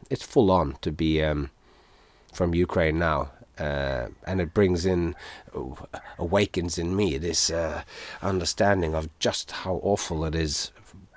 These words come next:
for Ukraine at the moment, and how they can't go home because of, um, the situation, and you'll end up being given a gun and whatever, and that that would be me.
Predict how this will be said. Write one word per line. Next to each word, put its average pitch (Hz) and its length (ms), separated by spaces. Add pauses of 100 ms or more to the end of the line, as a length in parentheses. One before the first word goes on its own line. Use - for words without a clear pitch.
(180)
for 80 400
Ukraine 90 440
at 82 140
the 90 80
moment, 87 460
and 80 120
how 85 260 (680)
they 82 160
can't 90 520
go 80 180
home 95 340
because 78 360
of, 82 280
um, 82 260 (320)
the 87 140
situation, 80 760
and 80 300 (120)
you'll 85 220
end 82 180
up 80 160
being 85 360
given 87 360
a 82 340
gun 90 340
and 82 260 (640)
whatever, 82 480 (120)
and 90 160
that 85 140
that 98 220
would 98 180
be 92 160
me. 92 300